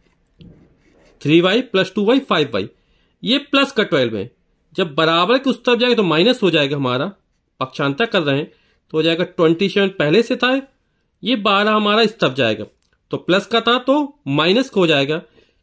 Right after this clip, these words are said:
तो ये हो गया माइनस का बारह। तो फ़ाइव वाई इक्वल टू ट्वेंटी सेवन में हम ट्वेल्व को सब्ट्रैक्ट कर देंगे, सत्ताईस में बारह घटा देंगे तो हमारा निकल आएगा पन्द्रह। अब ये फ़ाइव वाई बराबर पन्द्रह है,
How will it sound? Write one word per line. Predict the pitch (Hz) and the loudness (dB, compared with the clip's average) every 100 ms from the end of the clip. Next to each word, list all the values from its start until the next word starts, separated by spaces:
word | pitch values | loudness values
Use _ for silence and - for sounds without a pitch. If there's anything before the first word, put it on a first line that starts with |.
| _ | _
तो | 160 | -2
ये | 170 | 2
हो | 170 | 2
गया | 156 170 | 2 0
माइनस | 180 143 131 139 147 | 0 -2 0 -2 -4
का | 214 | -4
बारह। | 190 120 101 - _ _ _ _ _ _ _ _ _ _ _ _ _ _ _ _ _ _ _ | 0 0 -2 -8 _ _ _ _ _ _ _ _ _ _ _ _ _ _ _ _ _ _ _
तो | 147 | -14
फ़ाइव | 139 - 156 208 185 | -10 -2 0 0 0
वाई | 180 175 | 0 0
इक्वल | 151 139 - 123 127 | -2 -10 -2 -2 -2
टू | 143 160 _ _ _ _ | -6 -12 _ _ _ _
ट्वेंटी | 196 202 277 269 | 0 2 2 0
सेवन | 233 208 214 | 0 0 2
में | 208 | 2
हम | 240 | 0
ट्वेल्व | - - 196 190 | -4 -4 -2 -2
को | 185 | -2
सब्ट्रैक्ट | 240 226 208 - 196 | -4 -4 -4 -4 -4
कर | 135 | -4
देंगे, | 117 117 123 | -2 -2 -4
सत्ताईस | - - 160 185 | -8 -4 -2 -2
में | 190 | 0
बारह | 170 180 | 0 0
घटा | 156 160 202 | -2 -2 0
देंगे | 180 143 180 196 _ _ _ - | 0 0 -2 -6 _ _ _ -4
तो | 180 | 0
हमारा | 185 180 | 2 2
निकल | 170 165 | 2 2
आएगा | 160 180 | 0 0
पन्द्रह। | 180 139 123 95 95 _ _ _ _ _ _ _ _ _ _ _ _ _ _ _ _ _ _ _ _ _ _ _ _ _ _ | -2 -2 0 -2 -6 _ _ _ _ _ _ _ _ _ _ _ _ _ _ _ _ _ _ _ _ _ _ _ _ _ _
अब | 185 214 | -4 0
ये | 277 | -2
फ़ाइव | 277 - 196 202 285 214 | -2 -2 0 2 0 0
वाई | 214 | 0
बराबर | 214 196 190 196 | 2 0 0 -2
पन्द्रह | 143 131 | -2 -2
है, | 113 | -4